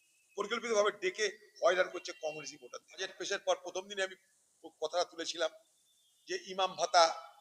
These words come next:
বাড়ানো হলো না কেন। আবার আমি আরেকটা প্রশ্ন তুলছি আজকে যে সবাইকে বঙ্গবিভূষণ, বঙ্গবিভূতিভূষণ,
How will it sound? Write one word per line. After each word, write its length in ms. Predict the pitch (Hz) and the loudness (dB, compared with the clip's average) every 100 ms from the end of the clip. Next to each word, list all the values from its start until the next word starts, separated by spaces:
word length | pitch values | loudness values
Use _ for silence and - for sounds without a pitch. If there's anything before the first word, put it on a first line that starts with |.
| _ _ | _ _
বাড়ানো 260 | 143 147 151 | 0 0 -2
হলো 200 | 135 135 | -8 -6
না 100 | 131 | -6
কেন। 180 | 127 131 _ _ _ _ | -8 -12 _ _ _ _
আবার 240 | 127 185 220 | 2 8 8
আমি 160 | 220 | 10
আরেকটা 260 | 208 208 214 | 6 6 -4
প্রশ্ন 300 | 202 - 196 | -6 -6 -8
তুলছি 360 | 180 160 151 | -10 -8 -2
আজকে 360 | 139 - 135 127 - _ _ _ _ _ | -2 -2 -12 -12 -14 _ _ _ _ _
যে 80 | 220 | 0
সবাইকে 800 | - - 185 208 220 220 214 214 - - - | 0 2 8 8 8 6 4 4 0 -14 0
বঙ্গবিভূষণ, 840 | 170 202 196 185 190 185 196 180 175 - _ _ _ _ _ _ _ _ | 2 2 0 -2 -4 2 4 4 2 -10 _ _ _ _ _ _ _ _
বঙ্গবিভূতিভূষণ, 1200 | 156 190 180 175 165 226 180 185 208 190 185 170 | -4 -2 -4 -6 -8 -8 -6 -2 4 4 4 0